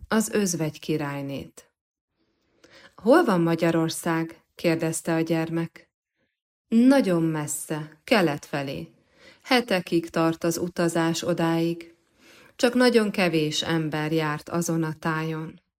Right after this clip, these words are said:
„Miért van Párizsban ez a Klemencia úrnő,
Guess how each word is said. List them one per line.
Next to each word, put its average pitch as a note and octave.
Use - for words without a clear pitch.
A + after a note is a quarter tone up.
„Miért B3
van A#3+
Párizsban E3
ez G3
a G#3+
Klemencia D#3+
úrnő, E3